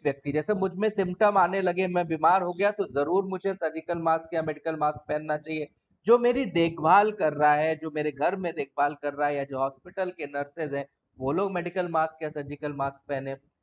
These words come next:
लेकिन हम सब लोग जो फूड इंडस्ट्री के लोग हैं वो इन तीनों कैटेगरी में नहीं आते, तो हमें फिर कौन सा मास्क पहनना चाहिए? हमें पहनना चाहिए एक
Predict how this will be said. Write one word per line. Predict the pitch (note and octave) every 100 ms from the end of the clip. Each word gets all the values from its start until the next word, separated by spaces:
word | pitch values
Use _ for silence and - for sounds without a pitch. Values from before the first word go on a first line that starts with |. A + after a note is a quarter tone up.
| _ -
लेकिन | F#3 C#4 A#3+
हम | G3+ G#3+ C4+
सब | - A3 E3+
लोग | E3+ F#3+ D#3+
जो | E3+
फूड | E3+ E3 G#3+ G#3+
इंडस्ट्री | F3 D#3 - D#3+
के | D3 C3+
लोग | C3 A#2+ A2+
हैं | D#3 F3+ _ _ -
वो | D3+
इन | D3 D3
तीनों | D3 C#3 F3
कैटेगरी | F#3 G3+ G#3 G#3 A3
में | A3
नहीं | G#3+ G#3+
आते, | G#3 G#3+ G#3+
तो | G#3+ - _ -
हमें | B2+ C#3 E3 G#3+
फिर | A3 G#3+
कौन | G#3 G#3
सा | G#3 G#3
मास्क | G3 G3 G3 G3+
पहनना | F#3+ G3 G3+
चाहिए? | G3+ G3 G3 G3+ - - _
हमें | - F3 A3+ B3
पहनना | B3 F3 E3 E3 E3
चाहिए | E3 D#3+ D#3+ D#3+ D#3 D#3+ - _ -
एक | F3+ D3+